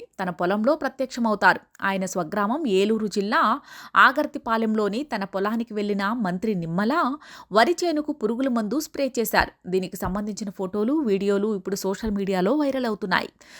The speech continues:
దీంతో నిమ్మల రామానాయుడు హ్యాట్సాప్ అంటూ తెలుగు తమ్ముళ్లే కాదు, నెటిజన్లు కూడా కామెంట్ల వర్షం కురిపిస్తున్నారు. ఈ సందర్భంగా రాష్ట్ర ప్రజలకు మంత్రి నిమ్మల రామానాయుడు కనుమ పండుగ శుభాకాంక్షలు తెలిపారు. ఈ సంవత్సరం అంతా పంటలు బాగా పండాలని,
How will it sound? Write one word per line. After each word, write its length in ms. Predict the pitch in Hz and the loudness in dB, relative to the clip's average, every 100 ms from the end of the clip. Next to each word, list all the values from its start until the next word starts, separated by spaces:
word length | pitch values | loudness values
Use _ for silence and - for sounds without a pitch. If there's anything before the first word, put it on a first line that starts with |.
| - 175 | -16 -6
దీంతో 340 | 233 370 359 370 - - - | -4 2 2 2 -6 -14 0
నిమ్మల 380 | 214 311 370 349 | 2 4 4 6
రామానాయుడు 720 | 277 285 302 294 277 269 302 277 | 6 4 2 0 0 2 2 2
హ్యాట్సాప్ 560 | 240 220 233 269 208 | 0 0 0 -6 -2
అంటూ 200 | 240 226 339 | -2 -2 -2
తెలుగు 320 | 180 214 233 | 0 0 0
తమ్ముళ్లే 400 | 226 247 254 240 | -4 -2 0 2
కాదు, 300 | 233 202 175 - | 6 6 4 -6
నెటిజన్లు 440 | 180 180 220 240 240 | -10 -8 -6 -4 -2
కూడా 180 | 247 240 | -4 -4
కామెంట్ల 380 | 233 220 226 | -4 -4 -2
వర్షం 300 | 226 220 226 | -4 -4 -4
కురిపిస్తున్నారు. 640 | 208 208 202 - 190 - - _ - - - 285 | -6 -6 -4 -2 2 2 0 _ -20 -20 -8 0
ఈ 80 | 330 | 4
సందర్భంగా 500 | 339 339 381 359 330 | 4 2 0 4 6
రాష్ట్ర 320 | 247 254 294 | 8 6 4
ప్రజలకు 460 | 311 277 233 262 311 | -2 -2 -2 -2 -4
మంత్రి 300 | 330 240 233 254 | -4 -4 -4 -4
నిమ్మల 320 | 214 226 247 | -2 -2 0
రామానాయుడు 640 | 220 190 220 226 220 208 | 2 2 2 2 2 0
కనుమ 300 | 214 - 220 | -2 -2 -2
పండుగ 300 | 247 247 214 | 0 0 -2
శుభాకాంక్షలు 680 | 202 185 208 202 196 - 190 | -4 -4 -4 -2 -6 -4 -4
తెలిపారు. 460 | 226 226 180 - - - - - - | -2 -4 -2 -2 -4 -8 -20 -20 -12
ఈ 100 | 185 | -6
సంవత్సరం 460 | 202 202 214 254 269 - | 0 0 0 -4 -4 -2
అంతా 280 | 185 202 240 | -2 0 -2
పంటలు 400 | - 190 190 220 | 0 -2 -2 -2
బాగా 320 | 165 170 220 | 0 -2 -2
పండాలని, 600 | 233 233 226 220 220 208 | -4 -2 -2 0 0 -2